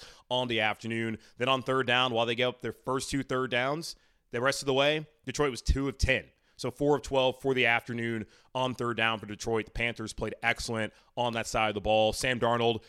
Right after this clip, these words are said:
who was under constant pressure last week and that loss to the Pittsburgh Steelers, wasn't sacked at all. Also, didn't get pressured in a pocket one time. The offensive line basically pitched a perfect game, as was described by Ellis Williams of the Charlotte Observer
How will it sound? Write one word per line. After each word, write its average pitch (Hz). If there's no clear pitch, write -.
who 123
was 120
under 123
constant 123
pressure 120
last 117
week 123
and 117
that 120
loss 117
to 120
the 107
Pittsburgh 120
Steelers, 117
wasn't 123
sacked 110
at 104
all. 107
Also, 143
didn't 175
get 170
pressured 160
in 151
a -
pocket -
one 127
time. 120
The 139
offensive 156
line 131
basically 147
pitched -
a 139
perfect -
game, 117
as 120
was 117
described 123
by 117
Ellis 120
Williams 127
of 113
the 104
Charlotte 117
Observer 110